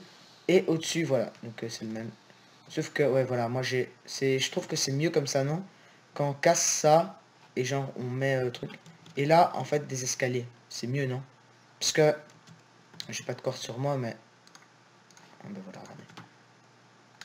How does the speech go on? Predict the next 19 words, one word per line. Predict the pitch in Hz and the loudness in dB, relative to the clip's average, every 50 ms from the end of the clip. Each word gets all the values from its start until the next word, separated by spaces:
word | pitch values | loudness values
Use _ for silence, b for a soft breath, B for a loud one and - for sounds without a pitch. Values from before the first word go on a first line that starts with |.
| - - - _ _ - - - - - - _ - _ _ - - - - - - - - | -20 -20 -20 _ _ -20 -20 -20 -20 -20 -20 _ -20 _ _ -20 -20 -20 -20 -20 -20 -20 -18
C'est | - - - - 123 120 | -14 -14 -10 -8 -6 -4
mieux | 123 135 143 | -2 -2 -2
que | 139 - 131 | -4 -4 -6
comme | - - 123 123 | -6 -6 -6 -4
ça, | - - 160 | -2 -2 -2
non ? | 156 151 156 156 - - - _ _ _ - - - - - - - - - - - - - - | -2 -2 -4 -8 -12 -20 -20 _ _ _ -20 -20 -20 -20 -20 -20 -20 -20 -20 -20 -20 -20 -6 -2
Moi, | 143 160 160 | -2 -2 -2
franchement, | - 147 135 - 143 147 | -2 -6 -4 -2 -4 -4
je | 139 | -4
préfère, | - 127 113 - 123 120 117 | -6 -6 -4 -2 -2 -2 -2
euh, | 117 117 113 110 117 - - - - - - - - - - - - - | -2 -4 -4 -6 -8 -12 -18 -20 -20 -20 -20 -20 -20 -20 -20 -20 -16 -10
à | - | -6
la | 113 113 | -4 -4
mode | 113 117 120 120 123 | -2 -2 -4 -4 -4
escalier. | 120 - - - 120 113 120 123 123 - - - - - - - - - | -4 -4 -4 -4 -4 -2 -2 -2 -2 -4 -8 -20 -20 -20 -20 -20 -14 -12
Voilà. | - - - - - - - - - - - - - - - - - - | -10 -10 -10 -10 -12 -16 -20 -20 -20 -20 -20 -20 -20 -20 -20 -16 -10 -8
Hop, | 110 107 - - - - | -8 -8 -10 -14 -14 -12
on | 117 | -10
va | 110 113 110 | -8 -8 -8